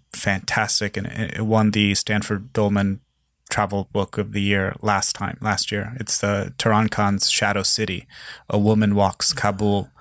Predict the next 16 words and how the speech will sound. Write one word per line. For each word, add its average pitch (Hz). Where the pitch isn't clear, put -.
And 127
it's 120
really 139
relevant 113
now 107
because 104
of 101
what's 101
going 104
on 104
in 104
that 101
part 104
of 95
the 104
world. 110